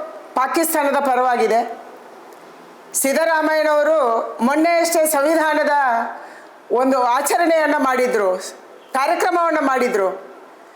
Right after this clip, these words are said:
ಸಿದ್ದರಾಮಯ್ಯನವರೇ, ನಿಮ್ಗೆ ದೇಶದ ಸಮಗ್ರತೆಯ ಬಗ್ಗೆ,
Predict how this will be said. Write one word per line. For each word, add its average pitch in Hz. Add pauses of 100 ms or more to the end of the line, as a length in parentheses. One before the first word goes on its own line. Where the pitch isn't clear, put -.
(200)
ಸಿದ್ದರಾಮಯ್ಯನವರೇ, 302 (680)
ನಿಮ್ಗೆ 285
ದೇಶದ 311
ಸಮಗ್ರತೆಯ 311
ಬಗ್ಗೆ, 226